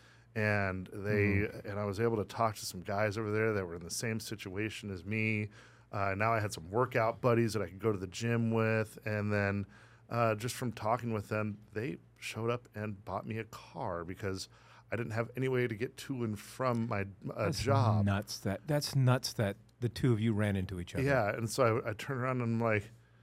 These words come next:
Speaker 1: I was like, "What did you just say?" He's like, "Yeah, you know, I'm Friends of Freedom." I was like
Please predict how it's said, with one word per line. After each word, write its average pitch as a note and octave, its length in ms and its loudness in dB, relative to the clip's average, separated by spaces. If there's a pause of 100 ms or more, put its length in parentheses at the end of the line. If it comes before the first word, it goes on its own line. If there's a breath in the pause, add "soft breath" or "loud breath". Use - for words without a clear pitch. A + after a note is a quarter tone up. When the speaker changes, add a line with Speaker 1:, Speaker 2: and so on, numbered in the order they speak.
(480 soft breath)
Speaker 1:
I A#2 80 6
was B2 120 4
like, A2+ 100 4
"What C#3 80 6
did G#3 120 2
you A3+ 120 -6
just A3 160 -4
say?" B3 140 -4
He's G#3+ 120 -8
like, D#3 140 -6
"Yeah, F#3 200 0
you D#3 120 0
know, D3+ 200 -2
I'm D#3+ 260 -6
Friends E3+ 340 -6
of C3 60 -10
Freedom." A#2+ 400 -6
I G#2 40 -4
was G#2 120 -6
like B2 160 -4